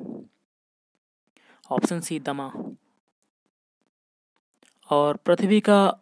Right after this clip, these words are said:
चुंबकीय क्षेत्र खालिस्तान की ओर निर्देशित होता है। तो ऑप्शन सी, उत्तर। निम्न में से गलत कथन पहचानिए। तो गाइस, ये हो जाएगा वी,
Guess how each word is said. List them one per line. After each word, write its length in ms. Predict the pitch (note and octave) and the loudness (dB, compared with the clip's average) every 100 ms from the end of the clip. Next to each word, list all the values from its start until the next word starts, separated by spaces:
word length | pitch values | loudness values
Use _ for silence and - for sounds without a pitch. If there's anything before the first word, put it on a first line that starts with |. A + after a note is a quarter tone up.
| _ _ - | _ _ -10
चुंबकीय 480 | F3 E3 D#3+ - G3 | -6 0 -2 2 0
क्षेत्र 380 | F#3+ E3 - D3 | 0 -8 -6 -10
खालिस्तान 600 | - D3+ E3 - D3+ E3 _ _ | -4 -2 -2 -4 -8 -10 _ _
की 180 | - F3 | -8 2
ओर 180 | D#3+ E3 | 4 4
निर्देशित 640 | D#3+ D3+ C#3+ D3+ - F#3 | 2 -4 0 -2 -2 -4
होता 260 | - D3 E3 | -2 -2 -2
है। 260 | D3 C#3 _ _ _ _ _ _ _ _ _ _ _ _ | -4 -8 _ _ _ _ _ _ _ _ _ _ _ _
तो 100 | D3+ | -2
ऑप्शन 260 | C#3+ - F3+ | 0 0 -6
सी, 300 | - E3 E3+ _ | -8 -12 -14 _
उत्तर। 360 | - _ - C#3 - _ _ _ _ _ _ _ _ _ _ _ _ _ _ - | -6 _ -10 -10 -14 _ _ _ _ _ _ _ _ _ _ _ _ _ _ -6
निम्न 300 | F3+ G3+ G#3+ | 2 4 6
में 120 | F3+ | 4
से 180 | F3 F3 | 2 2
गलत 240 | D#3 E3+ | 2 0
कथन 280 | - E3 E3+ | -2 -6 -4
पहचानिए। 600 | D#3 C#3+ C#3 C#3+ D#3+ D3+ _ _ _ _ _ _ _ | -6 -6 -6 -10 -12 -14 _ _ _ _ _ _ _
तो 100 | D#3+ | -8
गाइस, 260 | D#3 E3 E3+ | -4 -4 -4
ये 80 | |
हो 120 | F3 E3 | -6 -6
जाएगा 420 | D3 C#3+ D3+ E3 - C#3+ | -6 -8 -12 -14 -20 -10
वी, 200 | D#3 B2 | -8 -8